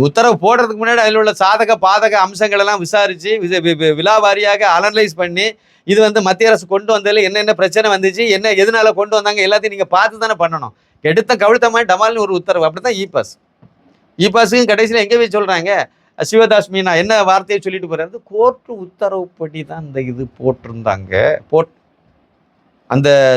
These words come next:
சுற்றுலாத்துறைக்கு ஒரு அமைச்சர் உண்டு, அந்த ஆளு எங்க போய் படுத்துட்டு கிடக்கான்னு தெரியல. ஒரு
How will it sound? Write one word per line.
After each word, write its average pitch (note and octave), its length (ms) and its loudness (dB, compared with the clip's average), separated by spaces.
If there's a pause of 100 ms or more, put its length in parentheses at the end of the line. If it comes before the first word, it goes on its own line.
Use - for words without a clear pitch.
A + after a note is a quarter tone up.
சுற்றுலாத்துறைக்கு E3+ 640 0
ஒரு D#3+ 100 2
அமைச்சர் D#3+ 360 -2
உண்டு, D3+ 200 -6 (240)
அந்த D3 160 -2
ஆளு D#3 200 2
எங்க E3 160 0
போய் E3 140 2
படுத்துட்டு D#3 280 0
கிடக்கான்னு D3+ 340 0
தெரியல. D3 220 0 (480)
ஒரு C#3+ 120 2